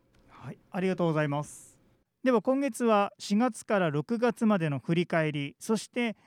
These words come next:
えー、まあ、これからの季節気をつけることなど伺っていきます。まずは月ごとの振り返りということで、四月の振り返りを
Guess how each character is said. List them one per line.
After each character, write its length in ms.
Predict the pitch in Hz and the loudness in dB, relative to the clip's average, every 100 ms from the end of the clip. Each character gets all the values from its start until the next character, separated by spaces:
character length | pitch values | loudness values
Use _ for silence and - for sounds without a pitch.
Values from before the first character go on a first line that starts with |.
| - | -6
え 100 | 175 | -2
ー、 20 | |
ま 100 | 165 | -2
あ、 20 | |
こ 100 | 170 | 0
れ 100 | 185 | 0
か 100 | 190 | 2
ら 100 | 180 | 2
の 100 | 156 | 0
季 80 | 143 | -4
節 300 | 180 156 143 | -6 -6 -10
気 180 | - 170 | -6 -4
を 80 | 190 | -4
つ 100 | - | -4
け 140 | 214 | -4
る 120 | 180 | -4
こ 140 | - 175 | -4 -4
と 140 | 277 | -2
な 140 | 254 151 | -4 -4
ど 160 | 139 - | -6 -8
伺 300 | 151 160 147 | -4 -2 -2
っ 40 | |
て 180 | - 147 | -2 -6
い 80 | 127 | -4
き 100 | 143 | -4
ま 160 | 139 | -6
す。 140 | - - _ _ _ _ _ _ _ _ _ _ - | -8 -18 _ _ _ _ _ _ _ _ _ _ 0
ま 140 | 294 | 0
ず 100 | 277 | 2
は 120 | 214 | 0
月 300 | 156 - 277 | 0 -6 -4
ご 140 | 311 330 | -2 -2
と 200 | - 202 | 0 0
の 140 | 156 | -2
振 180 | 131 180 | -2 -2
り 120 | 190 | -2
返 240 | - 185 185 | -2 -2 -2
り 120 | 190 | -2
と 120 | 185 | -2
い 100 | 180 | -2
う 60 | 180 | -2
こ 140 | 190 | -4
と 140 | 180 165 | -6 -4
で、 200 | 151 - _ _ _ _ _ | -6 -8 _ _ _ _ _
四 200 | - 202 | -6 0
月 260 | 233 269 269 | 2 2 0
の 200 | 262 254 | -2 -4
振 160 | - 220 | -2 -2
り 120 | 208 | 0
返 240 | 208 202 | 0 0
り 100 | 190 | 0
を 200 | 180 175 | 0 -2